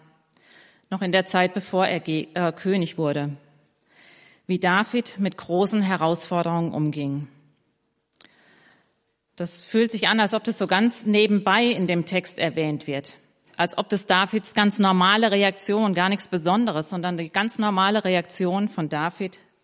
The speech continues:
auf schwierige Situationen wäre. Da heißt es nämlich in erstes Samuel dreißig, Vers sechs,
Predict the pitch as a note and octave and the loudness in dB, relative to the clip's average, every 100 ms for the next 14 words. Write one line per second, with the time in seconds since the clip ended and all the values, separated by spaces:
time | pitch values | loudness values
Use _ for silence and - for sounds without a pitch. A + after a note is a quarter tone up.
0 | _ _ _ _ _ _ - D#3+ - F#3 | _ _ _ _ _ _ -8 -6 -4 -2
1 | F3 E3+ E3+ E3+ E3 D#3 - D#3+ D#3 C#3+ | -2 -2 -6 -6 -6 -6 -6 -4 -4 -4
2 | C#3 C3 C3 C#3 _ _ _ - - - | -8 -8 -10 -12 _ _ _ -20 -20 -20
3 | - - - _ _ _ - F3+ F3 - | -20 -20 -20 _ _ _ -6 -2 -2 0
4 | G3+ G3+ G#3 F#3+ G3 G3 G3 - F3+ F#3 | 0 0 0 0 0 0 -4 0 0 2
5 | F3 E3 D3 D3+ F3 F3+ E3+ D#3 - G3+ | 0 0 0 0 -2 -6 -4 -4 -2 -2
6 | - - - | -2 -10 -12